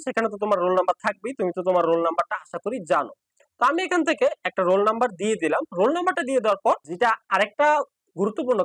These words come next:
কাজ, সেটা হলো তোমার বিষয় কোডটা এখানে দিতে হবে। তুমি এখানে বিষয় লিখতে পারবে না, just কোডটা দিতে হবে। তো কোডটা তুমি কোথায় পাবা? দেখো, তুমি যখন অনলাইন থেকে তোমার যে রেজাল্টটা আছে, সেটাকে যখন ডাউনলোড করবে বা দেখবে, তখন কিন্তু ঠিক এরকম একটা চার্ট তুমি দেখতে পাবে।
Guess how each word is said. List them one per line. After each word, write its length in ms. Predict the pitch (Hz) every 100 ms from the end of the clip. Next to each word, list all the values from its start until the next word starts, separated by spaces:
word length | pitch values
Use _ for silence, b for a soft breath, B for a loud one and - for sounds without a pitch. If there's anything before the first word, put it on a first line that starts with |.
| -
কাজ, 100 | -
সেটা 160 | - 214 220
হলো 120 | 285 277
তোমার 160 | 196 -
বিষয় 260 | 190 - 254
কোডটা 180 | 233 208 185
এখানে 160 | 185 156
দিতে 120 | 143
হবে। 120 | 135 _
তুমি 100 | 247 302
এখানে 160 | 294 233
বিষয় 180 | 196 269 254
লিখতে 180 | - 247
পারবে 180 | 202 185
না, 40 | 233 196
just 160 | 185 -
কোডটা 240 | 247 - 208
দিতে 140 | 170 147
হবে। 120 | 113 -
তো 60 | 185
কোডটা 240 | 269 277 -
তুমি 120 | 320 294
কোথায় 220 | 214 208 185
পাবা? 140 | 170 - _ _ _ _ _ _
দেখো, 200 | 208 262 247
তুমি 120 | 254 262
যখন 140 | 294 311 -
অনলাইন 280 | 196 214 254 247
থেকে 160 | 285 330 220
তোমার 180 | 214 202
যে 60 | 214 156
রেজাল্টটা 360 | 156 180 180 139
আছে, 120 | - 226
সেটাকে 320 | 208 190 190 196
যখন 140 | 185 190 127
ডাউনলোড 360 | 156 202 269 -
করবে 220 | 165 165 185
বা 80 | 135 131 131
দেখবে, 340 | 240 - - 214 b b -
তখন 200 | 240 311 294
কিন্তু 200 | 311 285 285
ঠিক 100 | 247 _ 262
এরকম 240 | 339 370 220
একটা 180 | - - - _ _ _ _ _ _ _ _ _ -
চার্ট 220 | - 220 -
তুমি 120 | 208 165
দেখতে 160 | 165 139
পাবে। 140 | 117